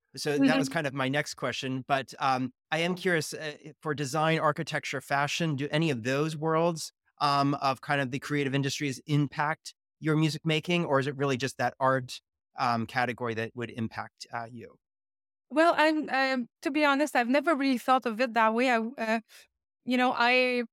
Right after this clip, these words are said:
Speaker 2: I sang in, at the sh-, in Chicago, uh, recently, and it, it was the first time where I really understood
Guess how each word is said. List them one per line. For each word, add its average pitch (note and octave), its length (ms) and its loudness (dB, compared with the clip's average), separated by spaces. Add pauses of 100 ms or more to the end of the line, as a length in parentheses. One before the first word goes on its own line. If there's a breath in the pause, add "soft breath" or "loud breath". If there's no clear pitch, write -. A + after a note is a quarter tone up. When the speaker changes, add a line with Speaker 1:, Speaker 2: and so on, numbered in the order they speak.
(840)
Speaker 2:
I C4 140 2
sang D4+ 380 0
in, C4+ 180 -2
at A#3+ 160 0
the A#3+ 100 0
sh-, - 120 -6
in A#3+ 220 -2
Chicago, A3+ 760 0
uh, G3+ 380 2
recently, G#3+ 720 -8
and A3 260 -2 (320 soft breath)
it, A#3+ 180 -2 (120)
it B3+ 180 -2
was D4 140 2
the B3+ 100 -2
first C#4 320 2
time A#3+ 380 -2
where A3+ 240 2
I G#3+ 140 2
really B3+ 420 -2
understood A#3 840 0